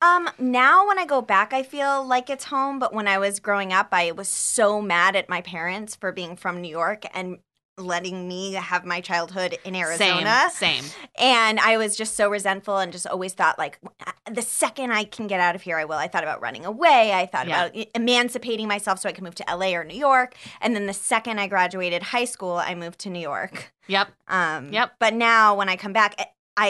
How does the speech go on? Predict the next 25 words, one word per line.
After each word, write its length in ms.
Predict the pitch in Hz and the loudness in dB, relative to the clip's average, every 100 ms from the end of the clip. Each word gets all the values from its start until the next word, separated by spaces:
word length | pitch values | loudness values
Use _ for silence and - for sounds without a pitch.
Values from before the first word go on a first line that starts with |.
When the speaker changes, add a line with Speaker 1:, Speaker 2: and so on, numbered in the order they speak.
| 196 185 | 2 -2
Speaker 1:
appreciate 840 | - - 240 214 202 170 156 - | -6 -12 -10 -10 -6 -6 -8 -12
how 240 | 185 180 | -4 -2
beautiful 720 | 175 175 175 - 170 156 156 - | -2 -8 -12 -6 -6 -4 -8 -8
and 260 | 165 165 165 | -8 -10 -12
serene 580 | - 170 170 180 180 170 | -14 -14 -12 -10 -8 -10
the 80 | |
city 280 | 175 160 160 | -12 -12 -8
is 160 | 160 - 339 | -8 -8 -6
and 180 | 320 | -4
how 120 | 269 262 | -4 -4
safe 380 | - 196 202 - | -4 -8 -8 -10
and 180 | 185 175 | -8 -4
lovely 240 | 170 180 | -4 -4
my 160 | 165 156 | -8 -10
childhood 400 | 180 165 165 160 | -6 -8 -8 -12
was. 180 | 120 107 | -12 -10
I 60 | 95 | -12
got 120 | 127 | -10
to 60 | |
go 80 | 165 | -12
play 200 | 160 165 | -12 -14
in 80 | 190 | -12
the 40 | |
streets 420 | 214 294 269 262 208 | -10 -8 -10 -10 -10
and, 280 | 160 160 | -10 -12